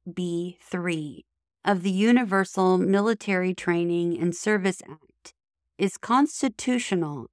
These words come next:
as enacted and as applied, the Court of Appeals should have affirmed the judgment of conviction entered by the district court. Accordingly, we vacate the judgment of the Court of Appeals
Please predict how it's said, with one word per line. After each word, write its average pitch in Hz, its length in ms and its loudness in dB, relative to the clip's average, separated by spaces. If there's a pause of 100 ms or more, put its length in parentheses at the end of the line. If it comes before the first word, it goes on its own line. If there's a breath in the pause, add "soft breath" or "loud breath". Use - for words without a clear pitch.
as 185 180 2
enacted 196 720 2 (440)
and 208 420 6
as 196 220 -2
applied, 160 640 -6 (640)
the 214 100 2
Court 226 340 2
of 247 100 2
Appeals 175 720 0
should - 280 0
have 220 100 0
affirmed 185 680 4
the 180 120 -2
judgment 175 640 2
of - 180 -8
conviction 160 1000 -2 (400)
entered 170 580 0
by 175 240 -2
the 170 100 -4
district 160 400 -6
court. - 500 -4 (640)
Accordingly, 196 840 2 (580)
we 220 220 2
vacate 196 640 0
the 185 60 -2
judgment 180 680 2
of 165 160 -2
the 175 100 -2
Court 196 360 -2
of 190 120 -2
Appeals 170 760 -4